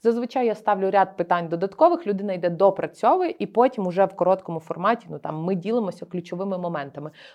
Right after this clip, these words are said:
Бо що таке презентація? Це не твір, це зміст вашого твору глобального. Тобто це вершечок отого айсбергу,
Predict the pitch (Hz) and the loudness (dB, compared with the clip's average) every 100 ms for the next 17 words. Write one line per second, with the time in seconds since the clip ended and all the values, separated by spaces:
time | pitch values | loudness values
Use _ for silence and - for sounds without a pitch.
0 | - 226 320 330 311 285 262 269 226 185 | -4 -2 -4 -4 -6 -6 -6 -2 -2 -2
1 | 165 156 - _ - 226 202 - 196 220 | -6 -12 -16 _ -4 -2 -4 -4 0 0
2 | 143 - _ 196 165 160 190 185 - _ | -2 -8 _ -6 -4 -4 -4 -4 -8 _
3 | _ 156 156 - 156 147 147 151 156 143 | _ -2 -2 -2 -10 -12 -10 0 0 0
4 | 147 143 143 147 156 151 160 170 190 240 | -4 -4 -4 -4 -6 -10 -10 -8 -6 -4
5 | 226 208 226 220 208 185 196 185 - 339 | -4 -2 -4 -4 -6 -4 -2 -2 -2 -4
6 | 220 165 156 160 | -4 -4 -4 -6